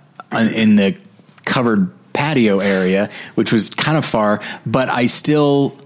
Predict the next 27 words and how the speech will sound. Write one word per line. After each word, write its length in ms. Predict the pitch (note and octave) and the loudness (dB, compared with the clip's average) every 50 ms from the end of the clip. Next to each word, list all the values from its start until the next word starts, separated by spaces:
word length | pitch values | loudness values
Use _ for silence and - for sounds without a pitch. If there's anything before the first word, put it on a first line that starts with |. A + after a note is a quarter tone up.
| - - - - - _ _ _ _ _ _ _ - - | -20 -20 -20 -20 -20 _ _ _ _ _ _ _ -6 -2
picked 260 | D3 D3 A#2 C3 - | -2 -2 -2 -2 -2
up 220 | C#3 C3 B2+ - C3 | -2 -2 -2 0 0
on 320 | A#2+ A#2+ A#2 A2+ A2 A2 | 0 2 4 4 4 6
the 100 | G#2+ G2+ | 4 4
Globes, 640 | F#2+ A2+ A#2 B2 A2+ G2+ F#2 F2+ F2+ F#2+ - - - - - - - - | 2 2 2 2 4 4 4 2 2 2 0 -2 -6 -10 -16 -18 -10 -6
uh, 300 | - G#2+ G#2+ G#2+ G#2 G#2 | -4 -2 -2 0 2 2
like, 160 | G2+ G#2 G2+ | 2 2 0
espe-, 340 | G#2 A2+ - - D#3 - - | 0 -2 -2 -2 -4 -2 0
because 280 | D3 C#3+ D3 D#3+ D3 C#3+ | 0 0 2 0 2 0
when 100 | C#3+ C#3 | 0 0
somebody 260 | - D3+ D3+ C#3 B2+ | 0 0 0 2 2
announces 680 | A#2 A2+ G#2+ G2+ G2+ G#2 A#2 B2+ B2+ - - C#3 B2+ | 2 4 4 4 2 2 0 0 0 0 -2 -2 -2
something, 380 | - - C#3 C3+ B2+ C#3+ C#3 C3 | -2 -2 -2 -2 -2 0 2 2
they 320 | A#2 A2 G#2 G#2 G#2 F#2+ | 2 2 2 2 0 0
speak 360 | - - - - - A2+ G2+ - | -2 -4 -4 0 0 0 0 0
higher, 560 | - - A#2 G#2+ A2 A2+ A#2+ B2+ B2+ B2 A2 | -2 -4 -2 -2 0 0 0 0 0 -2 -2
they 260 | - A2+ A2+ A2 G#2+ | -2 -2 0 0 0
speak 280 | F#2 - - G#2 F2+ G2 | 0 0 -2 -2 -2 -2
louder 440 | G2+ F#2+ G2+ A2 A2+ B2 B2 B2+ | -2 0 0 2 2 2 2 0
than 240 | B2 A2 A2 G#2+ G#2 | 0 2 2 4 4
when 140 | G#2 G2+ G2+ | 4 4 4
they're 120 | G2+ G2 | 2 2
just 260 | F#2+ G2+ F#2+ - - - | 2 2 0 -2 -2 0
giving 240 | G#2+ G2 G#2 G2+ | 0 2 4 4
their 120 | G2 G2 G2 | 4 4 2
little 220 | G2 G2 F#2+ F#2+ | 2 2 2 2
intro. 400 | F#2+ G2+ G#2 - B2 A#2+ A#2+ A#2+ | 2 0 0 2 0 0 -2 -2